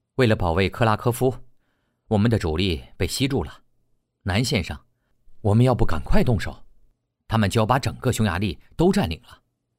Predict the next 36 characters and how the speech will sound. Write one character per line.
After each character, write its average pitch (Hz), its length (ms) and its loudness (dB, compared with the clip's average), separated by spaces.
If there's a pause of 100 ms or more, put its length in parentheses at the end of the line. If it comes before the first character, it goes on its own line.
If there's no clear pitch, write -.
(480)
不 107 100 2
论 123 100 4
怎 - 140 -4
么 - 100 -16
看， - 320 -8 (220)
情 101 240 -4
形 90 180 -4
都 135 140 -2
很 76 160 -10
糟， 87 260 -10 (640)
所 107 200 2
以 90 180 2
他 - 160 -6
们 98 80 0
才 98 160 -2
召 143 140 0
我 78 160 -2
入 131 120 -4
伍。 78 160 -6 (680)
真 123 180 0
是 - 140 -6
的， - 160 -18 (960)
昨 156 120 4
天 208 160 6
报 185 160 4
纸 90 140 -4
上 90 240 -2 (180)
还 - 140 -2
说 135 160 0
我 107 40 4
们 101 120 0
可 - 160 -4
爱 117 80 0
的 95 80 -4
国 104 180 -2
家 151 240 -2